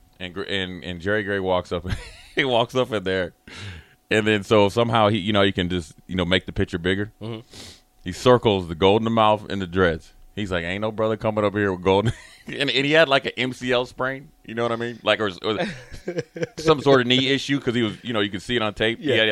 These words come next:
Speaker 1: had a knee brace on. He's like, "Ain't no brother coming over here with gold in his mouth and, and dreads and think he running nothing and on his defense." And, and, and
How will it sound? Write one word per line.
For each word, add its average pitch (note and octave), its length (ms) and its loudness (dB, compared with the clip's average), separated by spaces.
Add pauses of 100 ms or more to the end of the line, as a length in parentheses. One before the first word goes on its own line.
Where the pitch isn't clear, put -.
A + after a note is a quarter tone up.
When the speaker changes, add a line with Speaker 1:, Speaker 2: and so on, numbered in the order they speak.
Speaker 1:
had F2 100 -12
a - 20 -12
knee G#2+ 140 -4
brace G#2+ 300 0
on. A2 180 -2 (580)
He's - 120 -10
like, G2 140 -2
"Ain't G#2+ 100 -2
no C3 80 -2
brother C3+ 240 2
coming B2+ 260 -4
over B2+ 100 0
here B2 120 0
with A2 80 -4
gold A#2 260 0
in A#2 60 -2
his A2 60 -4
mouth A2+ 260 0
and, G#2 180 -4
and G2 160 -6
dreads F#2+ 440 0 (260)
and G2 100 -6
think G2 160 -4
he G2+ 100 -4
running G2 280 0
nothing F#2 260 -4
and F#2 220 -4
on F#2 160 -2
his F2+ 120 -4
defense." F2 280 -6
And, F2+ 80 -6
and, G2+ 300 -4
and F#2+ 200 -6